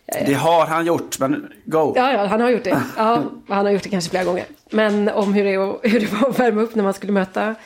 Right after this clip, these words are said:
Speaker 1: eh, Napoli med Maradona och han kom med alla de där rörelserna, att det bara var liksom att lägga ner bollen och börja stretcha lite istället och tänja på höfterna och ljumskarna och sånt där. För det, det bara, det gick inte liksom ens så... Det var ingen idé att värma upp med boll när han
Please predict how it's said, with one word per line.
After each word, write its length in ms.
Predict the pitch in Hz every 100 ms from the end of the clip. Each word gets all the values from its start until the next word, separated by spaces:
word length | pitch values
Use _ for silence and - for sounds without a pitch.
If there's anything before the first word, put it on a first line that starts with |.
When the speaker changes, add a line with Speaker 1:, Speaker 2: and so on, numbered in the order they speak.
| - - -
Speaker 1:
eh, 260 | - - -
Napoli 340 | 185 175 175
med 120 | 175 165
Maradona 500 | 180 175 202 165 165
och 120 | 170
han 200 | 185 165
kom 240 | - 190
med 100 | 190
alla 100 | 180
de 100 | 170
där 260 | 156 - 170 _ _ _ _ _ -
rörelserna, 400 | 185 156 151 165
att 80 | -
det 80 | 175
bara 200 | 165 160
var 100 | 165
liksom 260 | 160 170
att 60 | 165
lägga 200 | 156 165
ner 300 | 165 151 160 170
bollen 400 | 160 165 160 160
och 60 |
börja 160 | - 160 - -
stretcha 480 | - 190 - -
lite 220 | 190 180 165
istället 360 | - - -
och 140 | 113 160 - - _
tänja 340 | 202 190 165
på 80 | 165
höfterna 480 | 170 - - 165 160
och 200 | 160 165
ljumskarna 400 | 175 160 - 180
och 40 | 202
sånt 100 | 185
där. 80 | -
För 140 | 175
det, 260 | 185 165 165 - - -
det 100 | -
bara, 180 | 180 180 165 -
det 120 | 202
gick 200 | 202 190
inte 160 | 202 190
liksom 300 | 196 - 180
ens 200 | 175 -
så... 320 | 175 165 165 - _ -
Det 100 | 208
var 80 |
ingen 180 | 202 196
idé 300 | 190 233 220
att 80 | 185
värma 240 | 185 185
upp 140 | 175 -
med 140 | 175
boll 240 | 208 170 170
när 60 |
han 300 | 165 - -